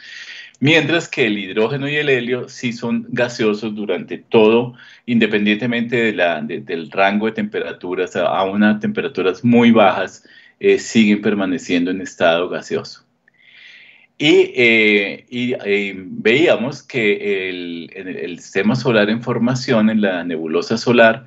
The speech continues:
se establece un gradiente de temperaturas donde hay mucho más calor en la parte interna y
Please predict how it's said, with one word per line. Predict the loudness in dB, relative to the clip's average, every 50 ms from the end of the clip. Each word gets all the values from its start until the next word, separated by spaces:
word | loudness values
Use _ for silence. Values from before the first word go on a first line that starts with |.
| -20 -20 -20 -20 -20 -20 -20 _ _ _
se | _ -4 2 4 4 6 6 6
establece | 4 2 0 -2 -4 0 2 2 2 2 0 -2
un | -2
gradiente | 0 2 2 2 2 2 0 0 0 -2
de | -2 -2
temperaturas | -2 -4 -6 -6 -6 -6 -6 -8 -8 -8 -4 0 0 0 0
donde | 0 -2 -2 -2 -2
hay | -2 -2 -4
mucho | -6 -8 -8 -2 0 2
más | 2 2 0 -2
calor | -2 0 4 4 4 4 4
en | 2 0
la | 0 -2 -2
parte | -2 -4 -2 -2 -2 -2
interna | -2 0 2 2 2 2 2 2 0 0 -2 -4 -6
y | -2 -2 0 0 -2 -4 -10 -10 -12 -12